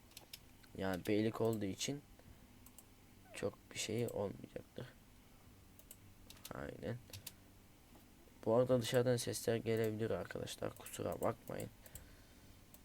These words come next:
Talepleri bir gönderelim. Aynen. Şöyle bir barışımız sağlandı abi. Bir de başka savaş ilan edelim. Var mı? Yok abi. Savaş ilan edebilecek var mı? O da yok.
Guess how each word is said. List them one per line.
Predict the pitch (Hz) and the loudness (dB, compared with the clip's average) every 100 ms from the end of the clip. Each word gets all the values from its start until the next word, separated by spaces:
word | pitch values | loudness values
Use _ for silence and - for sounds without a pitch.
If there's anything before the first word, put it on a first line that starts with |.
| - - - - | -20 -16 -10 0
Talepleri | 143 135 131 117 117 104 | 4 4 4 2 2 0
bir | |
gönderelim. | 113 110 107 104 101 110 | 0 2 2 2 2 0
Aynen. | 110 123 101 - 107 123 - - - - - - - - - - - - - - - - | 2 2 2 -2 -4 -4 -8 -18 -20 -20 -20 -20 -20 -20 -20 -20 -20 -20 -20 -20 -16 -8
Şöyle | - - 98 | -4 0 0
bir | 98 - | 0 6
barışımız | 95 101 113 98 95 | 8 8 4 -2 -2
sağlandı | - 101 107 107 107 104 | 0 4 4 2 0 0
abi. | 101 - 110 123 - - - - - - - - - | 0 0 -2 -4 -6 -14 -18 -20 -20 -20 -20 -20 0
Bir | 117 | 4
de | 110 | 8
başka | 104 123 117 | 6 6 2
savaş | - 113 107 - | 2 4 4 2
ilan | 98 87 82 | 0 0 -2
edelim. | - 58 57 | -4 -4 -2
Var | 82 104 | 0 0
mı? | 107 101 | 0 -4
Yok | 98 90 98 - | -2 0 0 -2
abi. | - - - 123 - - - - - - - - - | -6 -4 -6 -8 -12 -18 -20 -20 -20 -20 -20 -20 -12
Savaş | - 120 123 127 | 0 4 6 6
ilan | 123 123 | 8 8
edebilecek | 117 117 117 117 120 127 101 | 10 6 6 4 4 2 0
var | 73 | 0
mı? | - - 135 - - | 0 -2 -4 -4 -2
O | 95 | 0
da | 64 | 2
yok. | - - | 2 0